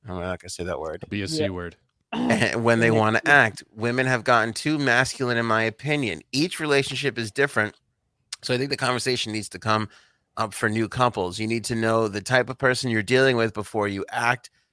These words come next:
Speaker 1: So conversation is a must <clears throat> to get to know someone before you get that far in a relationship.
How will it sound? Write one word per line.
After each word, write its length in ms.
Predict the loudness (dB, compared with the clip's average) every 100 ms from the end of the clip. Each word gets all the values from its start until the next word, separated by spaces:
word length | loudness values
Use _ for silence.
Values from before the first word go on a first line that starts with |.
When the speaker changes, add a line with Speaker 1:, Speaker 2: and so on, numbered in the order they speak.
| _
Speaker 1:
So 140 | -2
conversation 720 | 0 2 2 0 0 -2 0 -2
is 120 | -4
a 40 |
must 460 | -2 -2 -2 -8 -16 _
<clears throat> 120 | -8 -2
to 340 | 0 0 0
get 180 | -2 -2
to 80 | 0
know 160 | 0
someone 440 | 0 0 0 -2 -4 _ _ -10
before 320 | -4 0 2
you 220 | 2 -2
get 300 | -2 -2 -2
that 180 | -2 -4
far 300 | -2 0 0
in 140 | -2 -4
a 40 |
relationship. 680 | -6 -6 -8 -10 -16 -20 -20